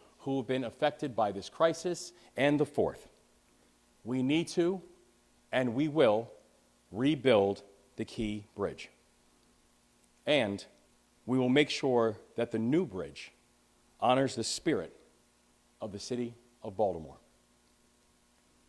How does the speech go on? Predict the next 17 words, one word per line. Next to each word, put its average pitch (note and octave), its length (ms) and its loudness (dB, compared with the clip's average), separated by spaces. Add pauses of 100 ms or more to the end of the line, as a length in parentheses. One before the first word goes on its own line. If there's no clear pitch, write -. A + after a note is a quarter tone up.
This C#3+ 160 2
morning, D#3+ 260 4 (600)
I A#2+ 120 6
received C#3 340 2
a D3 60 4
briefing C#3 500 2
from A#2 140 0
Unified B2 420 4
Command. F#2+ 320 -6 (1080)
Now, A#2+ 100 2
I've C3 80 4
spoken D#3 400 4
with A#2 160 0
leaders D#3 300 2
from A2+ 180 -6
all C#3 220 4
across C3+ 340 2